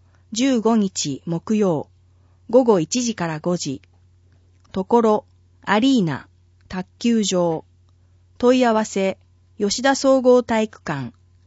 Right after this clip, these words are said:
電話、零二五六九二の五一零零。分水総合体育館。時、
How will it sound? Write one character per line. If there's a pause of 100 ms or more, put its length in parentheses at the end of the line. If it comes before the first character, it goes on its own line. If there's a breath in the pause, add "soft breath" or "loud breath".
(360)
電
話、 (420)
零
二
五
六 (120)
九
二
の (100)
五
一
零
零。 (1900)
分
水
総
合
体
育
館。 (640)
時、